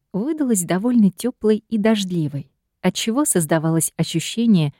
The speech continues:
что холода в этом году не наступят до самого Рождества. Я так привыкла к жизни в Большом Яблоке, что уже не представляла, как это — горы снега и температура ниже тридцати двух градусов.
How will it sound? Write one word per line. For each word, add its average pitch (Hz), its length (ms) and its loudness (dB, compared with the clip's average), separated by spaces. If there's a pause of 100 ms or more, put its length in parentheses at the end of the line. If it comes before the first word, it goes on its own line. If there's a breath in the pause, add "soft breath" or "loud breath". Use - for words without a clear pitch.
что - 220 -2
холода 247 440 0
в 233 60 0
этом 170 260 0
году 165 260 2
не 175 160 6
наступят 185 720 -2
до 185 160 0
самого 208 420 4
Рождества. 180 640 -2 (480)
Я 208 160 2
так 226 200 0
привыкла 240 520 -2
к 160 120 -6
жизни 175 340 4
в 151 80 -2
Большом 165 380 0
Яблоке, 165 600 0 (320)
что - 220 0
уже 185 180 4
не 180 80 6
представляла, 202 800 0 (140)
как 254 260 -4
это — - 280 -8 (260)
горы 185 340 0
снега 170 560 0 (300)
и 196 80 0
температура 185 840 0 (120)
ниже 220 320 2
тридцати 165 520 -2
двух 175 260 0
градусов. 156 560 -2